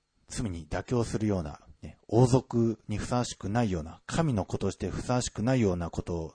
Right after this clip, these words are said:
えー、それは、えー、進めるものではありません。皆さんはですね、この、えー、サウルのようであってはいけません。確かに気持ちはわかるんですけども、でも、それでも主が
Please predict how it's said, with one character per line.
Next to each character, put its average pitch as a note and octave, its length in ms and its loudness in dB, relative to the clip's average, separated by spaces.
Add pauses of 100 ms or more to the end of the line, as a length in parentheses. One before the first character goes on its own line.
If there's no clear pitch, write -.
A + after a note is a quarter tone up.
(140)
え - 40 -14
ー、 - 20 -14
そ - 120 -8
れ F2 80 -4
は、 G2 200 -2 (360)
え - 80 -10
ー、 - 20 -6
進 - 280 -6
め F#2+ 80 -2
る F2+ 100 -4
も F2+ 80 -2
の F#2+ 100 0
で F#2 120 0
は D#2+ 100 -6
あ D#2+ 60 -8
り E2+ 60 -8
ま D#2+ 100 -6
せ - 140 -10
ん。 D2+ 120 -14 (720)
皆 G#2 140 -2
さ G#2 120 -2
ん F#2+ 40 0
は E2+ 80 -2
で E2 80 -2
す - 120 -12
ね、 E2 340 -6
こ - 100 -8
の、 F#2+ 260 0 (280)
え D#2 200 -14
ー、 - 20 -20 (1200)
サ - 220 0
ウ A2+ 80 4
ル F#2 140 0
の E2+ 220 -4
よ G#2+ 180 2
う D#2 40 0
で E2 180 -4
あ A2+ 80 -8
っ - 20 -8
て - 120 -4
は E2+ 80 0
い D#2+ 40 -6
け - 80 -6
ま F#2+ 80 -2
せ F2+ 140 -10
ん。 E2 100 -14 (160)
確 - 200 -4
か G2+ 100 -2
に E2+ 60 -8
気 - 160 -6
持 D3 120 2
ち C#3+ 160 0
は C3+ 160 6
わ B2 140 4
か C#3+ 140 4
る A#2+ 80 2
ん G#2 40 -2
で F#2 80 -4
す - 80 -10
け G2 120 -4
ど F#2 100 -2
も、 A2+ 280 -2
で G#2+ 120 0
も、 G2 260 0 (760)
そ - 140 0
れ F3+ 80 6
で G3 60 2
も G#2 260 -2
主 - 280 -2
が A2+ 260 -2